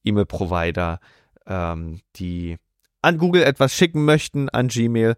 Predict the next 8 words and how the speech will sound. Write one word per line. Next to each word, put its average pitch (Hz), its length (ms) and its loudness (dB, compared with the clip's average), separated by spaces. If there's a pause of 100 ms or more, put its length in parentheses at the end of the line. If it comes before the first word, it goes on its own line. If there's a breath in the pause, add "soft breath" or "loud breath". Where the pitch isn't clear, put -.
(260 soft breath)
und - 320 -6
das - 260 -2 (120)
mehr 104 300 6
als 117 180 4
fünftausend 113 680 -2
Mal 85 160 -4
pro - 180 -10
Tag. - 400 -14